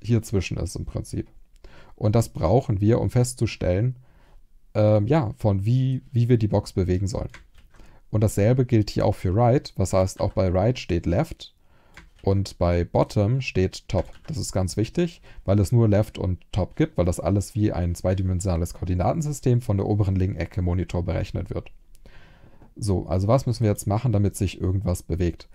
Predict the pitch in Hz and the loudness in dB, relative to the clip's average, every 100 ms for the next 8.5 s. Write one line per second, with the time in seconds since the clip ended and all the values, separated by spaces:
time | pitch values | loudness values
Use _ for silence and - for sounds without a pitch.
0 | - - 95 92 107 104 95 87 90 - | -20 -6 -2 2 2 2 2 0 -2 0
1 | 98 123 120 110 - 101 98 - 98 92 | 0 2 2 0 0 -2 0 0 0 -2
2 | - 85 90 95 156 175 - - - - | -4 -4 0 0 -2 -4 -12 -16 -14 -16
3 | - - - 98 95 85 104 117 107 110 | -18 -6 -2 0 0 0 2 2 2 2
4 | 98 - - - - - - 101 107 98 | 0 -2 -4 -4 -4 -8 -4 -2 0 -2
5 | 95 - 92 - 139 131 135 127 135 127 | -2 -2 -2 -2 -4 -2 -4 -2 -2 -2
6 | - - - - 104 104 92 82 85 110 | -4 -20 -14 -6 -2 0 0 2 0 0
7 | 113 92 95 95 85 - 87 90 - - | 0 0 0 0 -4 -4 -4 -4 -4 -2
8 | - - - - | -2 -2 -6 -18